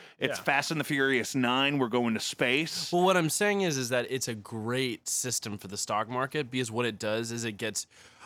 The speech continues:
Speaker 2: "Oh shit, they're gonna finally put all the Indiana Joneses on Netflix. I better go buy some Netflix stock."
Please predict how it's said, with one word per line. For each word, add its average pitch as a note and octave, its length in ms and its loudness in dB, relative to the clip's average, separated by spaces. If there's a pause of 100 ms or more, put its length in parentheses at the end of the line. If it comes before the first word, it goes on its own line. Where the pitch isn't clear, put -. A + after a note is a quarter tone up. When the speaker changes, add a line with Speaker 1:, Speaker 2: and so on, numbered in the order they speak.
Speaker 2:
"Oh D3+ 140 2
shit, F3+ 340 2
they're E3+ 100 4
gonna D3+ 160 4
finally E3+ 440 6
put F3 360 2 (420)
all F3+ 180 6
the F3+ 180 8
Indiana F3+ 340 8
Joneses E3+ 400 6
on E3 120 8
Netflix. F3 340 6
I F3 80 8
better F#3 220 6
go C#3+ 120 6
buy B2+ 200 8
some C#3+ 180 6
Netflix F3 360 4
stock." G2+ 420 2